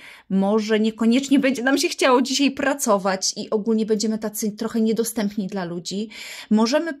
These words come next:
poczuć, że chcemy się wyalienować, możemy poczuć, że chcemy pomyśleć nad czymś, przeanalizować coś ważnego, pomedytować nad czymś ważnym. I jeżeli, kochani, coś takiego do nas przyjdzie, mm, to warto za tym pójść. Warto za tym pójść, ponieważ możemy uświadomić sobie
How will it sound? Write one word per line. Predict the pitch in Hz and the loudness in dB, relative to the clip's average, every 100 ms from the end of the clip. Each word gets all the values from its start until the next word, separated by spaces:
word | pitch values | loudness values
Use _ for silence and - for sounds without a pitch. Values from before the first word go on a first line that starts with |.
| _ | _
poczuć, | - 285 285 294 262 214 | 0 0 0 -4 -2 0
że | 247 | -2
chcemy | 247 - 269 | -4 -2 0
się | 254 247 | 0 0
wyalienować, | 208 240 226 226 220 196 190 190 | 0 2 2 2 2 2 -2 -4
możemy | 196 202 226 | -4 0 0
poczuć, | 226 - 247 277 - 214 175 | -2 -2 -2 -2 -2 -2 0
że | 196 220 214 208 - - - - | 2 4 4 2 -4 -20 -20 -20
chcemy | - - 247 226 226 220 220 - _ - | -16 -2 2 4 4 2 0 -8 _ 2
pomyśleć | 220 233 240 202 185 | 4 6 4 -2 -2
nad | 208 175 - | -4 -6 -8
czymś, | - 123 - - - - - | -8 -6 -8 -10 -16 -18 -12
przeanalizować | - 233 220 220 220 208 220 196 190 | -4 2 4 4 2 2 0 0 -4
coś | 196 185 | -6 -6
ważnego, | 185 180 170 165 170 | -6 -6 -10 -12 -4
pomedytować | 214 220 208 214 220 208 202 | 2 4 4 0 -2 -2 -2
nad | 190 170 | -4 -4
czymś | 196 180 | -6 -4
ważnym. | 180 165 165 143 139 - - - | -4 -4 -4 -8 -10 -12 -8 0
I | |
jeżeli, | 226 240 262 | 2 2 0
kochani, | 277 262 254 233 | -4 -4 -2 -2
coś | 233 - | -2 -6
takiego | 233 240 220 | -6 -4 -2
do | 226 | -2
nas | 226 | -2
przyjdzie, | - - 247 233 185 175 214 - - - - | -4 -2 -2 0 0 -2 -4 -10 -20 -10 -2
mm, | 202 202 196 | 0 2 0
to | 208 226 | -2 -2
warto | 269 285 | -2 -2
za | 277 | -4
tym | 277 233 | 2 2
pójść. | - 127 113 - - - | 2 -6 -8 -10 -12 -8
Warto | 208 247 254 | -6 -4 -4
za | 226 | -2
tym | 233 | -2
pójść, | 208 240 247 | -2 -4 -6
ponieważ | - 226 220 226 | -2 -2 -2 -2
możemy | 226 247 | 0 0
uświadomić | 233 - 233 233 233 | -2 -4 -2 -2 -2
sobie | 214 | -4